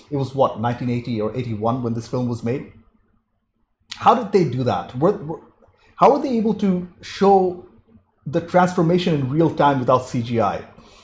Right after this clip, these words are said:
How did they achieve a moving, disproportionate body shapes in a single shot? How, how, how did that torso elongate in a single shot? That was insane. I, I seriously want to know, was it just good prosthetic work?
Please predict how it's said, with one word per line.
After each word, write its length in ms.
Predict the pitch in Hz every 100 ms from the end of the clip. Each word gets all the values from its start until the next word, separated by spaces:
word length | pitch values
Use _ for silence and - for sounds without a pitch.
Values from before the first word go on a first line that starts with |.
| - - -
How 180 | - 196
did 200 | 254 220
they 120 | 247
achieve 560 | 175 - 190 170 156 - 127
a 40 |
moving, 960 | 127 147 180 226 208 180 131 117 - - _ _ _ 127
disproportionate 1120 | 151 - - 160 - 156 180 - 151 127 - 113 - _ _
body 340 | 131 160 175
shapes 680 | 127 - 123 110 - - - _ _
in 160 | 135 127
a 60 |
single 480 | 117 - 139 135 127
shot? 440 | - - 107 - - - _ -
How, 220 | - 202
how, 240 | - 175
how 240 | 190 185 196
did 180 | 220 214
that 400 | 196 - - -
torso 640 | 165 180 - 151 131 - 135
elongate 800 | 131 113 123 160 139 101 85 - - 139
in 120 | 139
a 40 |
single 340 | - 147 127 117
shot? 280 | 113 98
That 120 | 202 233
was 300 | 127 - - 170
insane. 760 | 196 - - 185 110 87 - - - - _
I, 260 | 165 - 156
I 40 |
seriously 880 | - - - - 226 220 196 175 160
want 220 | 139 127
to 60 | 127
know, 320 | 110 85 - 123
was 240 | 160 220
it 120 | -
just 220 | 220 -
good 240 | 165 170 -
prosthetic 640 | 139 - - 127 190 -
work? 360 | 226 226 -